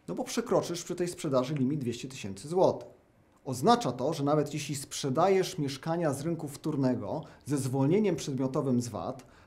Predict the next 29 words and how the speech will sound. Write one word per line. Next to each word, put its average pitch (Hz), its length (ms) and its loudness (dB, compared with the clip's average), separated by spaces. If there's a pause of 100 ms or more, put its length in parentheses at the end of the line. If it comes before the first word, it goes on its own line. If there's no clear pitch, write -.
to 139 80 -2
najczęściej 156 640 0
tak 240 320 -6
czy - 120 -4
inaczej 147 640 -2 (280)
czeka 214 280 0
Cię 190 160 0
rejestracja 175 540 0
jako 165 180 -4
podatnik 156 440 -2
vat 143 220 -6
czynny, 107 480 -6 (200)
ponieważ 143 420 0
sprzedaż - 480 -2
elementów 160 480 -2
ruchomych 151 680 0 (320)
podlegać 151 480 0
będzie 180 280 0
pod 185 160 -6
stawkę - 320 -4
dwadzieścia 120 400 -10
trzy - 180 -6
procent. - 440 -2 (1080)
Tego 143 260 2
rozliczenia 151 560 2
vat 165 360 4
od 135 180 -6
elementów 147 540 0
ruchomych 123 680 -2